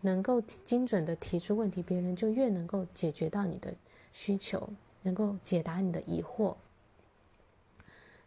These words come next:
所以，嗯，这是需要刻意去练习，把它变成一种习惯。那，那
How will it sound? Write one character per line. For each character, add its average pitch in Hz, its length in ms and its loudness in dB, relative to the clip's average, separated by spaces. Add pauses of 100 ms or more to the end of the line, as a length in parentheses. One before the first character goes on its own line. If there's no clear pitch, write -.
所 - 200 2
以， 269 240 4 (500)
嗯， 196 440 2
这 285 120 2
是 262 300 4 (280)
需 - 160 -4
要 233 140 2
刻 262 180 0
意 214 140 4
去 208 160 0
练 202 240 2
习， - 140 -6
把 165 160 -8
它 202 240 -4
变 233 180 0
成 196 160 -2
一 190 40 0
种 190 120 -2
习 185 220 -4
惯。 202 240 0
那， 214 140 0 (480)
那 247 240 0